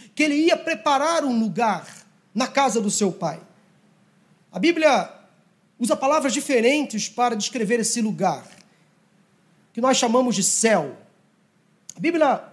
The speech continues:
usa palavras como país para descrever o céu. Também usa a palavra cidade, indicando o grande número de habitantes, a Jerusalém celestial. O céu é também chamado de reino, indicando que existe um governo.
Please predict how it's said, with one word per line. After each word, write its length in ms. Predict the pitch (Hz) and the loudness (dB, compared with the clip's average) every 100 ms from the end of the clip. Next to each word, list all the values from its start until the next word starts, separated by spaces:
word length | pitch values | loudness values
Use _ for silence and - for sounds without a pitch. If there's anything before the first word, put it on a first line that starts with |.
| - | -2
usa 280 | 277 254 | -2 0
palavras 500 | 269 226 247 262 240 | 0 0 2 0 -2
como 300 | - 254 226 | -4 -4 -4
país 720 | 190 - 247 285 311 175 - - | -4 -2 0 2 0 -2 -8 -12
para 240 | 180 190 | -8 -6
descrever 500 | 185 - 208 202 202 | -4 0 0 2 0
o 60 | 170 | -2
céu. 440 | - 190 156 - - _ _ _ _ _ _ _ _ - | 0 0 0 -4 -18 _ _ _ _ _ _ _ _ -2
Também 240 | 247 302 | 2 4
usa 320 | 320 339 262 262 - - _ | 2 2 0 -2 -2 -18 _
a 60 | 196 | -10
palavra 400 | - 262 285 254 | -2 0 0 0
cidade, 800 | - - 214 240 247 196 - 113 _ _ _ _ _ _ _ - | 0 0 0 0 -2 -6 -14 -20 _ _ _ _ _ _ _ -10
indicando 720 | 180 208 277 285 262 247 180 - _ | -6 0 4 4 2 -2 -4 -8 _
o 80 | 165 | -6
grande 300 | 277 330 269 | -2 0 2
número 300 | 302 285 233 | 2 0 0
de 100 | 226 | -2
habitantes, 640 | 190 - 269 285 - 190 | -4 0 2 2 0 -8
a 40 | |
Jerusalém 480 | 180 240 220 214 302 | -10 -8 -6 -2 -2
celestial. 800 | - 220 196 - 196 220 202 - _ _ _ _ _ 220 | -4 -4 -6 -4 -4 -4 -6 -18 _ _ _ _ _ -12
O 60 | 262 | -4
céu 240 | - 311 | 2 4
é 40 | 330 | 2
também 220 | 302 311 | 0 -2
chamado 380 | - 269 302 285 | -2 0 0 0
de 100 | 233 | -2
reino, 720 | 139 226 269 262 202 151 113 _ _ _ _ - | 0 2 2 0 -6 -8 -14 _ _ _ _ -10
indicando 340 | 180 302 285 | -2 2 2
que 100 | 277 | 0
existe 460 | 226 165 277 - 247 | -2 0 0 0 -2
um 100 | 220 | -2
governo. 720 | 196 175 262 269 185 156 | -2 0 2 2 0 -10